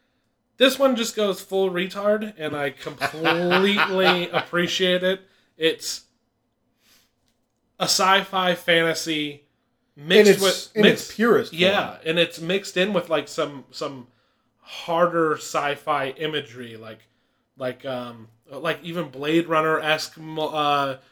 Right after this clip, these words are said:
Speaker 1: um, holograms and, and
Speaker 2: Mm-hmm. No, it has a
Speaker 1: cityscapes
Speaker 2: lot of that,
Speaker 1: and
Speaker 2: uh, it has a lot, the, the, the planet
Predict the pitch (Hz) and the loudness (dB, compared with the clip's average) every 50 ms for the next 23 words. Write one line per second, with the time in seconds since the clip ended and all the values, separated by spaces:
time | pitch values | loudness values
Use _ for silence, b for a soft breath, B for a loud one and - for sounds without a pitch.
0 | b b b b _ 143 139 135 135 135 131 120 - - 175 165 170 170 160 160 | b b b b _ -10 -8 -6 -6 -6 -8 -10 -6 -2 0 2 4 4 2 0
1 | 160 160 165 160 160 160 160 156 156 160 165 147 147 151 180 185 185 170 180 196 | -2 -2 0 0 0 0 0 0 0 -2 -4 -6 -6 -4 -2 -2 0 2 2 2
2 | 196 208 202 - - - 131 143 - - - 185 180 165 185 214 208 180 170 175 | 2 2 0 -4 -10 -20 -20 -14 -12 -6 -2 -2 2 6 8 10 10 12 10 10
3 | 180 175 - 226 226 208 196 180 175 175 180 185 185 185 180 175 165 160 160 156 | 8 8 8 8 10 10 8 8 10 8 10 10 10 10 10 8 8 8 10 8
4 | 151 147 147 143 160 208 220 196 160 151 151 156 151 143 156 151 147 147 143 139 | 8 8 6 4 2 2 2 2 2 4 6 4 4 4 4 6 6 8 6 6
5 | 131 127 - - 139 135 131 131 127 123 120 127 123 - - - 185 190 180 160 | 4 2 -2 -2 0 2 2 2 2 0 -2 -6 -10 -10 -4 0 2 2 2 2
6 | 135 123 - | 2 0 -4